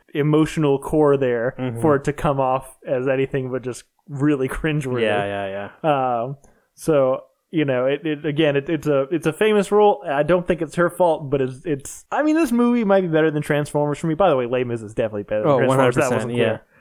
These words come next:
Speaker 1: Uh, but Interstellar might be better than Transformers for me, but pretty much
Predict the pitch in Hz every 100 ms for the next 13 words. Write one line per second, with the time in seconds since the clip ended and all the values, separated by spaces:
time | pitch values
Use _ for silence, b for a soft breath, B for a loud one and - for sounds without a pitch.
0 | b b - 151 135 139 170 - 247 214
1 | 208 175 147 151 143 139 135 135 147 131
2 | - 135 127 - 131 123 120 131 B -
3 | 233 220 180